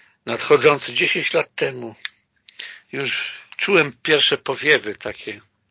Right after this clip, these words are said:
znajomego i stęchlizny i to się z biegiem lat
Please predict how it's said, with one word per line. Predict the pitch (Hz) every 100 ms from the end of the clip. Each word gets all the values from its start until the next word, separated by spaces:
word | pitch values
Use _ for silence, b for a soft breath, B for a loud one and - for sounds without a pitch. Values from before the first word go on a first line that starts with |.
| _ B B B B B B B
znajomego | - 110 131 135 131 139 123
i | 127 120
stęchlizny | - 139 123 156 165 110 101 101 113
i | 127
to | - 160
się | - - 165 143
z | - -
biegiem | 185 170 165
lat | 151 139 147